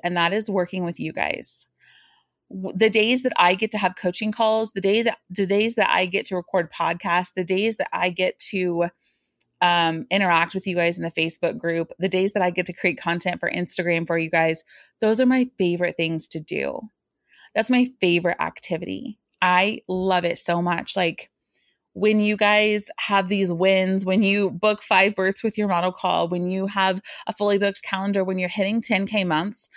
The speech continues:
that lights me up like nothing else. And so I realized having a very successful photography studio keeps me very busy, and it only allows me to give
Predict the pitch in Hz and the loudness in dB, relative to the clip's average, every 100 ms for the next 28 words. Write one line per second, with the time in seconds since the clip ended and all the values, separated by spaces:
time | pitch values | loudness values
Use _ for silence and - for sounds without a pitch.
0 | - - _ 214 214 254 254 254 233 190 | -20 -20 _ 0 2 2 2 2 0 0
1 | 185 185 165 - - 175 170 160 160 170 | 0 -2 -4 -4 -10 -6 -2 -2 -2 -4
2 | - 78 - - - - _ - - - | -2 -4 -6 -10 -8 -12 _ -20 -16 -2
3 | 214 220 220 208 - _ _ _ _ - | 0 4 4 4 0 _ _ _ _ 4
4 | 220 220 254 320 196 151 156 170 190 - | 4 2 0 2 2 2 2 -2 -6 -10
5 | - _ _ _ _ _ - - - 196 | -12 _ _ _ _ _ -14 -6 -2 2
6 | 269 269 185 190 185 - 170 - 196 254 | 2 2 2 2 2 -2 -14 0 2 2
7 | 302 285 196 - 180 - 202 190 - 170 | 0 0 -4 0 -2 -2 -6 -4 -2 -2
8 | 180 202 180 - 170 170 170 160 165 - | -2 -8 -10 -8 -4 0 2 2 0 -6
9 | - - - 247 240 - 254 254 220 170 | -20 -20 -4 -2 -2 0 4 4 4 4
10 | 180 180 180 175 165 - - 208 - - | 2 2 0 0 -2 -4 -10 -12 -14 -20
11 | - - 208 202 - - 208 240 262 262 | -6 0 2 2 -2 -2 2 4 2 2
12 | 202 180 180 185 180 170 170 170 160 165 | 2 2 2 0 -2 -2 -2 2 4 4